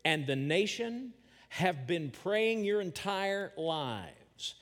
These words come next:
And you are not going to be able to tell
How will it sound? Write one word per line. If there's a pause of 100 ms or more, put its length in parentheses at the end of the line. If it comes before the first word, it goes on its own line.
(240)
And
you (220)
are
not
going
to
be
able
to
tell